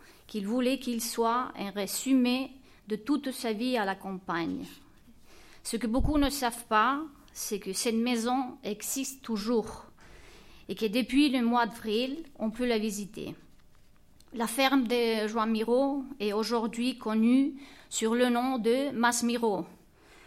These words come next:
Le mot mas désigne une forme traditionnelle d'exploitation agraire en Catalogne, d'origine féodale, où par belle, les masovers, les métayers, exploitent le mas,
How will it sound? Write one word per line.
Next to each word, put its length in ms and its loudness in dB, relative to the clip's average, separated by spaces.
Le 140 2
mot 180 6
mas 680 2
désigne 680 -2
une 600 -6
forme 420 -2
traditionnelle 800 -2
d'exploitation 1120 -2
agraire 580 -4
en 100 0
Catalogne, 840 0
d'origine 500 -2
féodale, 640 -2
où 80 -2
par 240 4
belle, 480 2
les 80 2
masovers, 880 -2
les 80 -8
métayers, 560 0
exploitent 680 0
le 180 -6
mas, 600 -2